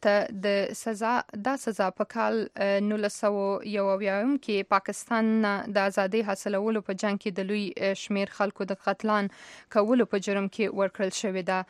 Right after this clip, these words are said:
د چو-، اه، چودري د بنګلاديش د نېشنلست ډلې یو مشر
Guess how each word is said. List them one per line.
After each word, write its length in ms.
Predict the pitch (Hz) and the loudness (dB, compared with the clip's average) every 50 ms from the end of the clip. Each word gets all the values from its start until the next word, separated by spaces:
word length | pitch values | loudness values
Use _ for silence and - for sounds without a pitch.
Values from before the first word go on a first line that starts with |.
| - - - _ - | -14 -20 -18 _ -6
د 240 | 208 185 202 - - | -2 -2 -2 -4 -2
چو-، 240 | - - 202 - | 0 0 0 0
اه، 140 | - 196 202 | 2 0 -2
چودري 420 | 101 - - 101 98 92 202 214 202 | -2 -2 -2 -2 -2 0 -2 -2 0
د 100 | 180 202 185 | -2 -2 -2
بنګلاديش 540 | - 202 202 196 196 185 196 214 214 208 - - - - 190 202 | 0 0 2 2 0 2 2 0 0 0 -2 -6 -6 -4 2 4
د 120 | 202 202 - | 4 4 4
نېشنلست 640 | - 208 220 226 - - - 214 202 202 196 - - - | 2 0 0 0 0 0 0 2 2 2 0 -2 -2 0
ډلې 220 | 208 196 202 196 190 196 - - 208 202 | 0 2 2 2 -2 -2 -4 -4 0 0
یو 80 | 196 196 | 2 2
مشر 300 | 202 208 - - 208 | 2 -2 0 0 -2